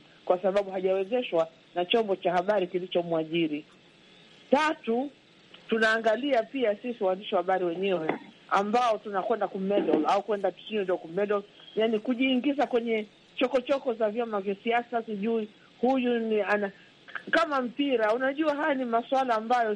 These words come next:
sisi waandishi wa habari tunatakiwa tuwe juu au nje,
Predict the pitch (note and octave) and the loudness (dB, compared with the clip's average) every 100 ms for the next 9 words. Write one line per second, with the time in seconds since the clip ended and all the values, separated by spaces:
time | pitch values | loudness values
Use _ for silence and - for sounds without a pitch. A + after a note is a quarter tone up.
0 | G#3 B3 A#3 F#3+ - - - F#3 G#3 A#3 | -4 -6 -4 -6 -8 -16 -4 0 0 0
1 | A3+ G#3+ A#3 A3 G#3+ F#3+ F#3+ B3 G3 F#3 | 0 2 0 0 -4 -4 -4 -2 -2 0
2 | A3+ F#3 - - - G3 C#4 G#3+ F3 - | -2 -2 -4 -12 -4 0 2 4 2 -2
3 | - _ G#3+ A3 G#3+ C#4 D#4 C4 E3+ G3+ | -16 _ 2 2 0 0 2 0 0 0
4 | A#3+ | 0